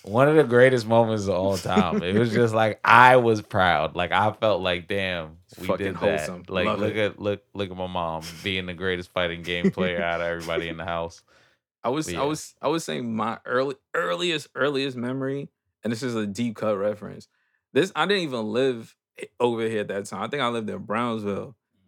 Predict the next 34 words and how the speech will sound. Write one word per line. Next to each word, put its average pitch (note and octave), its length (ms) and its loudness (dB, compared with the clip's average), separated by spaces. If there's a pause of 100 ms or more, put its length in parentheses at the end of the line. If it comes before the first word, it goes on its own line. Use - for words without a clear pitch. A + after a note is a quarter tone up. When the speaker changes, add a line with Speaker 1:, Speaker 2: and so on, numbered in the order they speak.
(120)
Speaker 2:
And, A2 160 0
uh, G#2 540 -4
Speaker 1:
Well, G2 80 -4
I G#2+ 80 2
lived A#2 200 2
in G2+ 60 -6
Bed-Stuy F#2+ 500 0
at E2+ 100 -6
the F2 80 -14
time E2 260 -6
when E2 140 -14
I D#2+ 80 -10
was D#2 100 -12
talking D#2 240 -14
about D2+ 160 -18
that. G2 80 -12
Speaker 2:
Ah, F2 360 -10
okay. F#2+ 320 -4
Yeah, A#2+ 160 0 (180)
yeah. A2 60 -4
So A2 140 -6
I A#2 60 -2
was C3+ 220 -2
in A2+ 140 -4
Brownsville, A#2 760 -4
and, A#2 160 -6
uh, A2 300 -4 (440)
I A#2+ 60 0
went C#3+ 240 0
to A#2 140 -8
K - 340 -8
B E3 220 -8
toy D#3 300 -8
stores A2 600 -8